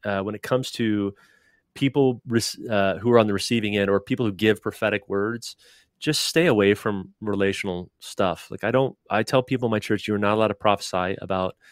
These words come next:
uh, marriages or mates or those kind of things," because so often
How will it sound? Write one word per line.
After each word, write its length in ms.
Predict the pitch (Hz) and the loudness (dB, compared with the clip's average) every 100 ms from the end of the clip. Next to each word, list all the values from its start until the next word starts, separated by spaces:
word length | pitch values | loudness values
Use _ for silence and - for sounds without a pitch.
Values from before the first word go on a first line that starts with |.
| - _ _ | -20 _ _
uh, 200 | 95 92 | -2 -2
marriages 640 | 92 110 120 92 80 - - | 4 8 8 4 -6 -8 -10
or 300 | - 95 95 | -10 -4 -2
mates 560 | 92 104 120 - - - | 2 6 6 4 -4 -6
or 180 | - 104 | -6 -4
those 240 | 110 110 | -2 -4
kind 220 | - 110 | -2 -2
of 100 | 101 | 0
things," 320 | 127 123 101 - | 2 2 2 -8
because 340 | 104 113 104 | -6 -4 -4
so 300 | - 139 - | 0 0 0
often 560 | - 120 143 - 101 | 2 4 4 2 0